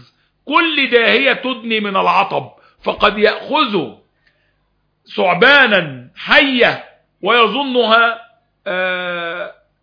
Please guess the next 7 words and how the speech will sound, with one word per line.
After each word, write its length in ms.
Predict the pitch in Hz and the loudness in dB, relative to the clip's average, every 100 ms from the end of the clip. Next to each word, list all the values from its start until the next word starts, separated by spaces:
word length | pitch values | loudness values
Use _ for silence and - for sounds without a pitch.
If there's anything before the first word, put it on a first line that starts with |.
| 185 | -6
نوع 280 | 196 247 | -2 0
من 180 | 196 190 | 0 -4
أنواع 420 | 180 180 180 208 | -6 -6 -2 0
الحطب، 520 | 180 - 175 180 135 - _ _ - | -2 -2 -4 -4 -8 -12 _ _ -10
لأن 220 | 156 220 | -6 -4
الدنيا 380 | 226 170 285 254 | -6 -6 -4 -2
ظلام، 600 | 196 208 262 277 190 127 | -2 0 4 4 2 -2